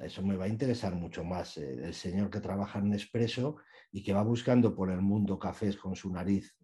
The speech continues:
toda abierta, ¿no? Y que es un colombiano muy gracioso. Entonces, prefiero este tipo de, de producto. No echo de menos nada en la radio. Creo que ahora mismo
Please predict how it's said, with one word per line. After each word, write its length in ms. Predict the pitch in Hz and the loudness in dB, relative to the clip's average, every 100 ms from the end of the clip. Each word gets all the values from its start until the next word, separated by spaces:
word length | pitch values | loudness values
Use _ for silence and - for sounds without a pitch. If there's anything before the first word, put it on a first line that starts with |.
| - | -16
toda 260 | - 90 82 | -8 -4 -2
abierta, 480 | 87 135 143 - 73 | 2 2 0 -4 -6
¿no? 240 | 101 151 - - - - | -6 -8 -12 -20 -20 -14
Y 100 | - | -6
que 80 | 95 | -4
es 120 | 101 | 0
un 140 | 95 | -2
colombiano 560 | 87 92 90 98 95 87 | 0 -2 0 0 0 -2
muy 160 | 87 | -6
gracioso. 560 | 78 78 123 135 80 - _ - - - | -8 -6 -4 -4 -6 -12 _ -20 -20 -8
Entonces, 720 | 98 101 113 113 123 120 - - - - - - | -4 2 2 4 4 2 -6 -16 -20 -18 -16 -8
prefiero 680 | 92 98 - 123 131 131 113 | -2 0 4 6 8 6 4
este 320 | 98 98 110 | -2 -4 -4
tipo 360 | 101 104 104 98 | -2 -2 0 0
de, 200 | 92 85 | 0 -2
de 140 | 85 | -6
producto. 540 | 82 78 76 - 85 - | -6 -8 -10 -10 -10 -2
No 240 | 107 127 151 | 4 6 6
echo 260 | 160 147 | 6 4
de 120 | 127 | 6
menos 460 | 117 113 104 92 104 | 6 6 4 0 -2
nada 280 | 107 113 139 | -2 0 0
en 100 | 107 | 0
la 100 | 90 | -2
radio. 460 | 104 120 143 156 - - _ - | -2 2 2 0 -6 -20 _ 2
Creo 340 | 123 131 123 | 6 6 6
que 100 | 117 | 4
ahora 200 | 113 113 | 4 4
mismo 640 | 113 113 107 107 98 80 | 2 2 2 2 2 -2